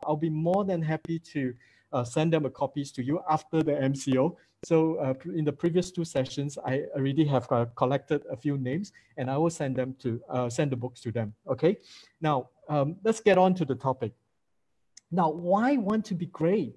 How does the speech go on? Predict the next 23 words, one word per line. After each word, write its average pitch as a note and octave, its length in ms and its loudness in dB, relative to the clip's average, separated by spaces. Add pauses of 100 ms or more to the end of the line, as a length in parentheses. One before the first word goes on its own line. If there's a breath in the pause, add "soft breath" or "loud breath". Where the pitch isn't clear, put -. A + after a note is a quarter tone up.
you C#3 80 -8
know? D3+ 240 -2 (260 loud breath)
So, B3 300 -2
of F#3 160 -6
course, G3+ 320 -2
I, E3+ 240 -2
I G3 140 -2
understand. G3 560 -4
Uh, D#3 340 -2
a D#3+ 40 0
lot G3+ 200 0
of F3 180 -2
you F3+ 120 0
think E3+ 320 -4
that B2 180 -4
being F3+ 240 0
good E3+ 220 0
is B2 140 -4
good A3 200 -2
enough, A2+ 400 -4
you B2+ 80 -2
know? D3+ 320 -2
Um, F3 280 -4